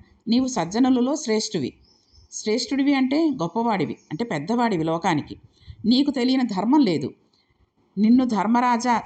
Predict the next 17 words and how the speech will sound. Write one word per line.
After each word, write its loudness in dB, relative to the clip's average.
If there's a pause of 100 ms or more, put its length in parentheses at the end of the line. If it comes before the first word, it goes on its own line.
శబ్దంతో -2
పిలుస్తున్నారు. -4 (180)
నీవు 0
అన్ని 0
ధర్మాలని 2
తెలిసి -2
ఉన్నవాడివి, -2 (380)
అన్ని 2
ధర్మాలు 2
పాటించేవాడివి, -2 (260)
సర్వశ్రేష్ఠుడివి, -4 (160)
సర్వోత్తముడివి, -2 (220)
సజ్జనుడివి. -4 (240)
అటువంటి 0
నీకు 0
నేను 0
ధర్మం -4